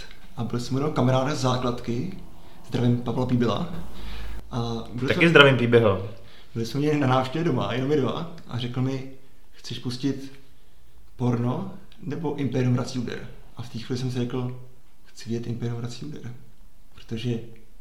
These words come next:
Speaker 1: mi bylo asi, kolik jsem říkal, devět, deset let a porno mě fakt nezajímalo. A pustili jsme Imperium vrací úder a bylo to nejlepší. Protože doma jsem měl na V H S C jenom Novou naději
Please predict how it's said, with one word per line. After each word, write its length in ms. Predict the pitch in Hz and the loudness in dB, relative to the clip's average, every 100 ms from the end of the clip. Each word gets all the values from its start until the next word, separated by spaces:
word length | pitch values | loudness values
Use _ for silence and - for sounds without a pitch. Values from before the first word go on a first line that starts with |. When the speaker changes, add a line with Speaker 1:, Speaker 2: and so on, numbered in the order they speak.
| - - | -10 -10
Speaker 1:
mi 80 | 110 | -8
bylo 180 | 120 117 | -6 -6
asi, 260 | - 120 - - | -4 -6 -6 -8
kolik 320 | 117 - - | -8 -8 -8
jsem 160 | - | -8
říkal, 220 | 113 - 101 | -6 -6 -6
devět, 200 | 95 85 | -4 -4
deset 280 | 113 123 | -4 -4
let 180 | - - - - - - - | -6 -6 -6 -6 -8 -10 -8
a 80 | - | -8
porno 240 | - 127 120 | -2 0 0
mě 80 | |
fakt 140 | 113 117 | 0 -2
nezajímalo. 440 | 113 - - - - - - - - | -4 -4 -6 -8 -8 -8 -10 -10 -8
A 40 | |
pustili 380 | - 123 143 135 | -4 0 4 4
jsme 240 | 135 135 127 - - - - - | 4 0 -2 -4 -8 -8 -8 -6
Imperium 240 | 120 120 120 | -2 0 -2
vrací 160 | - | -2
úder 140 | 110 110 - | -4 -4 -6
a 20 | |
bylo 120 | 131 120 | -8 -8
to 160 | 117 | -8
nejlepší. 760 | 110 113 110 120 117 - - - - - - - | -6 -4 -4 -4 -4 -6 -8 -10 -10 -10 -10 -12
Protože 220 | - 127 | -12 -4
doma 140 | 123 123 | 0 2
jsem 160 | 127 | 4
měl 100 | 127 | 6
na 140 | 127 127 | 8 8
V 40 | |
H 220 | 120 123 | 6 4
S 100 | 123 | 2
C 320 | - 123 123 123 | 0 0 0 0
jenom 360 | 123 117 123 - - - - - - | -2 0 -2 -4 -8 -8 -8 -6 2
Novou 280 | 120 123 123 | 6 8 8
naději 480 | 117 113 131 165 | 8 6 2 0